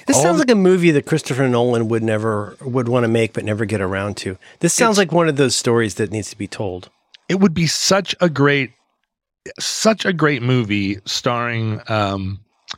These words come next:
Speaker 2: who,
Speaker 1: Could it be
Speaker 2: who would
Speaker 1: Michael
Speaker 2: it be?
Speaker 1: Shannon? I'd like to see Michael Shannon in
Speaker 2: Let's
Speaker 1: more
Speaker 2: put Michael
Speaker 1: things.
Speaker 2: Shannon in the role. There you go.
Speaker 1: Love that guy.
Speaker 2: It's, the movie's cast. It's written and cast.
Speaker 1: Okay.
Speaker 2: Anyway, at a certain point, he was, like,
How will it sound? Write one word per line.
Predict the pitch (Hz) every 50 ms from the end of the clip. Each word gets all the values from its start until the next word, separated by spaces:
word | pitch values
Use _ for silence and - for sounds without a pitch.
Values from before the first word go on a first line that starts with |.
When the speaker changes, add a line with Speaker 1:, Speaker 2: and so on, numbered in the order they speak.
| _ _ _ _ _ _ - _ _ _ _ _ _
Speaker 2:
who, | - 175
Speaker 1:
Could | 208
it | 240
be | 226 240
Speaker 2:
who | 220
would | 226 233
Speaker 1:
Michael | 170 254
Speaker 2:
it | 214 -
be? | -
Speaker 1:
Shannon? | 196 170 170 185 196 202 202 180
I'd | 156 151
like | 160 151
to | -
see | - - 135
Michael | 120 113 104 - 98
Shannon | - - 90 90 90 87 87
in | 92
Speaker 2:
Let's | 254 262 262
Speaker 1:
more | - - 262
Speaker 2:
put | 220
Michael | 208 202 180 185
Speaker 1:
things. | 160
Speaker 2:
Shannon | - 180 165 160 156 147
in | 143
the | 135 135
role. | 123 113 101 95
There | 95 139 135 135
you | 127
go. | 139 147 -
Speaker 1:
Love | 156 151 143 135 117
that | 117 92 92 -
guy. | - 87 87 90 95 107 - _ -
Speaker 2:
It's, | 151 139 -
the | 175 147 135 147 135
movie's | 143 156 208 220 214 180
cast. | - - 147 98 85 78 - -
It's | 123 -
written | - 180 180 185
and | 175 156
cast. | - 131 90 85 92 95 - - _ _ - -
Speaker 1:
Okay. | 131 107 117 95 90 - _ _ _ _ _ _ _ _ -
Speaker 2:
Anyway, | 190 233 254 226 185 165 156 151 - _
at | 151 156 151
a | 151 139
certain | - - - 220 226 202
point, | - 170 185 202 180 -
he | - - 170 175
was, | 175 165 160 139 123
like, | 131 127 117 110 104 -